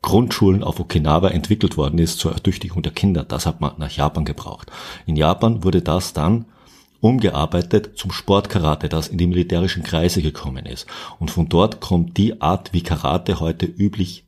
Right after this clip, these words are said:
trainiert wird, her aus militärischen Drillübungen. Deshalb gibt's dort Kommandos und Zielen und all das, also eigentlich sehr militärisch. Das Gleiche ist ja auf anderer Seite dann,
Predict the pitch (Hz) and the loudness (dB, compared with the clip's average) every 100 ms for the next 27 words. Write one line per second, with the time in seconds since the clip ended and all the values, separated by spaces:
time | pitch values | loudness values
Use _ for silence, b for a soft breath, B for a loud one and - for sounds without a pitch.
0 | _ - 85 80 208 226 - - 90 90 | _ -2 2 4 4 4 0 -4 0 2
1 | 82 B B B - 80 85 - 90 80 | 2 B B B -6 -4 -4 -4 0 0
2 | - 82 85 82 90 - - 90 85 76 | 0 2 2 0 -4 -2 2 2 2 0
3 | 73 71 73 76 - - - 76 - 78 | -2 -2 -4 -4 -6 -6 -6 -6 -2 0
4 | 78 85 85 80 - 73 - - 82 85 | 4 6 4 2 -2 -8 -4 0 4 4
5 | 82 82 - 82 82 82 90 90 92 95 | 2 -2 0 0 2 0 0 -2 -2 -2
6 | - 175 170 156 - 65 - - - _ | 0 4 4 2 -2 -6 -6 -10 -14 _
7 | _ _ _ _ _ _ _ _ _ _ | _ _ _ _ _ _ _ _ _ _
8 | - 80 78 76 90 82 87 78 76 80 | -6 2 2 4 2 2 0 2 0 0
9 | 80 80 78 - 73 78 | -2 -2 -4 -2 0 0